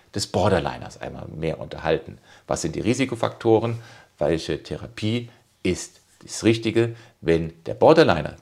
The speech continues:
der das Kriterium Nummer fünf von neun ja zeigt, dass suizidale Handlungen tatsächlich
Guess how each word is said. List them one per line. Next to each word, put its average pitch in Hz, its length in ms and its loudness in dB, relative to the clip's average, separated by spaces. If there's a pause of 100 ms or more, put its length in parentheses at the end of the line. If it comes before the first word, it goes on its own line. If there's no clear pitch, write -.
der 73 440 2
das - 260 -10
Kriterium 92 440 0
Nummer 78 180 -8
fünf - 300 0
von - 160 -8
neun 92 300 0 (540)
ja 76 260 0 (120)
zeigt, 104 400 0 (400)
dass 80 240 -2
suizidale 80 640 -2
Handlungen 110 460 -2
tatsächlich 117 720 0